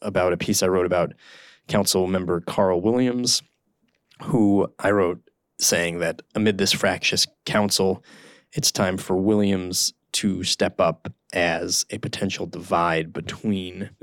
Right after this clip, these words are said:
council members who support Mayor Gary McCarthy and those who have been oppositional.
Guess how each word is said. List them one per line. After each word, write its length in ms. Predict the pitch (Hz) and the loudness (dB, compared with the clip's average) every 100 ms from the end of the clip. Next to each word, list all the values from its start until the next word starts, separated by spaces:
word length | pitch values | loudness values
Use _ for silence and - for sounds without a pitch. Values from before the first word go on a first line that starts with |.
| - | -4
council 280 | 101 87 | -2 -2
members 300 | 92 87 82 | -4 -4 -6
who 100 | - | -6
support 680 | 98 - - - 110 104 - | -6 -6 -6 0 2 2 0
Mayor 280 | 101 95 92 | -2 0 0
Gary 220 | 92 87 | -2 -2
McCarthy 680 | 85 85 87 85 - 87 85 - - - - | -4 -4 -4 -4 -4 -8 -8 -18 -20 -16 -4
and 160 | 98 | -2
those 220 | 92 90 | 0 0
who 80 | 87 | -2
have 120 | 82 | -2
been 180 | 82 78 - - | -4 -8 -8 -12
oppositional. 720 | - - - - - 60 | -10 -8 -6 -6 -10 -12